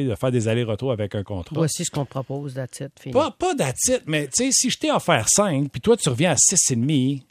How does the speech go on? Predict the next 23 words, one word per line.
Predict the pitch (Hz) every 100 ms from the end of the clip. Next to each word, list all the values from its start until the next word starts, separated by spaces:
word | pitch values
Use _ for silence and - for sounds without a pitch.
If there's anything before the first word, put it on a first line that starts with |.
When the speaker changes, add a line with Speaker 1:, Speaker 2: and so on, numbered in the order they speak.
| _
Speaker 1:
on | 139 143
est | 175
loin, | 104 90 92 80
là, | 69 -
tu | -
sais. | 113 - _
Si | - -
tu | 202
m'avais | 202 127
dit | 110 160
cinq | - 160 131
et |
deux | 104 104
cinquante, | 107 98 - 120 127 127 117
cinq | - 151 156 -
et | 95
demi, | 98 123
je |
t'aurais | - 80
dit, « | 87
OK, | -
on | 127
peut-tu ? » | - 95 - 147